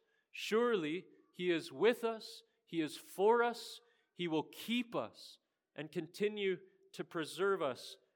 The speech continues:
with his love. And so, given these gospel realities, we are encouraged in our task as well, just as the Israelites were encouraged in their mission. Though our sins sometimes seem so powerful,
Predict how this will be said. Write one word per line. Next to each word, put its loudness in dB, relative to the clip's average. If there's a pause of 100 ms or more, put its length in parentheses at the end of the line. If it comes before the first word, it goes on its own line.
(140)
with -4
his -4
love. 0 (920)
And -16
so, 2
given 0
these -4
gospel 2
realities, -4 (420)
we 0
are 4
encouraged -4 (340)
in 2
our 6
task 0
as -2
well, 0 (420)
just -2
as -4
the -2
Israelites 2
were 0
encouraged 0
in -4
their -2
mission. -6 (1160)
Though 8
our 8
sins 0
sometimes -2
seem -6
so -2
powerful, 2